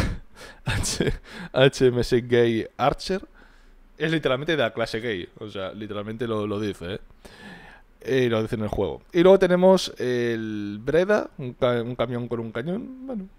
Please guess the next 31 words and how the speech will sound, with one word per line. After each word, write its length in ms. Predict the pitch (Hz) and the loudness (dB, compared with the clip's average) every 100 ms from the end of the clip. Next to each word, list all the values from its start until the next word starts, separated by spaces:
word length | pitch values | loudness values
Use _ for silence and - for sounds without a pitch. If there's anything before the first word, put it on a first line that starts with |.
| - | -6
curioso, 360 | - 117 123 165 | 0 2 2 0
un 120 | 135 | 0
cañón 240 | 117 117 | 0 0
de 160 | 117 113 | 0 0
noventa 280 | 110 113 104 | 0 0 -2
milímetros, 480 | 104 120 165 - 127 | 0 -2 -2 -4 -6
o 40 | |
sea 160 | - 98 | -6 -4
que 120 | 95 - | -6 -8
seguramente 440 | - 110 110 113 | -4 -2 -2 -2
habrá, 220 | 98 104 101 | -2 -2 -4
ha-, 240 | 107 104 - | -4 -6 -4
hará 160 | 113 | -4
bastante 340 | 110 - - 98 | -4 -6 -10 -6
destrozo. 540 | 98 - 113 - 247 - - - - - - - - | -6 -4 -4 -4 -10 -12 -20 -20 -20 -20 -20 -20 2
Y 100 | 202 | 10
luego, 380 | 220 233 185 185 | 12 12 10 4
en 60 | |
mi 60 | 180 | 6
opinión, 340 | 175 165 180 | 6 6 6
tenemos 360 | 185 165 165 - | 4 2 0 -2
el 180 | 165 143 | -4 -4
que 200 | 139 135 | -4 -2
me 100 | 131 | 0
parece 260 | 113 127 127 | -2 -2 -4
más 320 | 127 123 - | -4 -4 -6
curioso 600 | - 160 180 175 190 190 | -4 0 2 2 2 2
y 80 | 143 | 2
bastante 600 | 120 - 147 139 127 117 | 0 0 -2 -2 0 0
probablemente 580 | - 117 131 131 127 117 | 2 2 2 -4 -4 -4
decente. 640 | 104 - 151 170 165 208 | -4 0 0 0 -4 -6